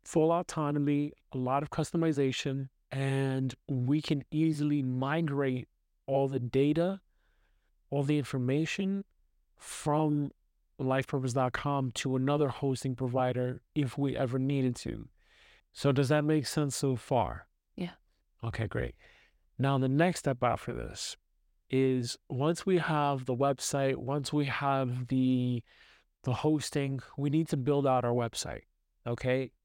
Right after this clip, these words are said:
Speaker 1: And we're gonna use content marketing to do this, okay? So what is content marketing? Well, content marketing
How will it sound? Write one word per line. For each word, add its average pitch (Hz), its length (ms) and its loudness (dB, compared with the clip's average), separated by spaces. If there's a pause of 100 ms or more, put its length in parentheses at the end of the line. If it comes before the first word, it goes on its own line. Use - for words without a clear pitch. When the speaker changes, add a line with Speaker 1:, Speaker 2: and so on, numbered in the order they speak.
Speaker 1:
And 143 100 0
we're 143 120 2
gonna 151 280 2
use 139 840 2 (240)
content 143 680 -2
marketing 123 720 -2
to 120 100 -4
do 123 280 0
this, - 500 -8 (480)
okay? 120 460 -2 (400)
So - 160 -2
what 156 120 6
is 180 120 0
content 151 500 0
marketing? - 460 -4 (560)
Well, 131 280 0
content 175 540 2
marketing 135 680 -2